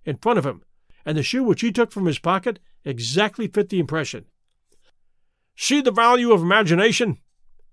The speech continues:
said Holmes. "It is the one quality which Gregory lacks.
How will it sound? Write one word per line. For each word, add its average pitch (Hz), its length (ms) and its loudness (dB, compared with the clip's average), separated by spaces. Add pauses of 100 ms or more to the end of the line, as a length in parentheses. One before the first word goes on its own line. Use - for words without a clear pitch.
(240)
said 156 200 -2
Holmes. 117 420 -6 (480)
"It 175 120 0
is 170 100 2
the 143 120 -2
one 226 320 -2
quality 214 460 -2
which 190 220 -4
Gregory 185 420 0
lacks. 156 460 -6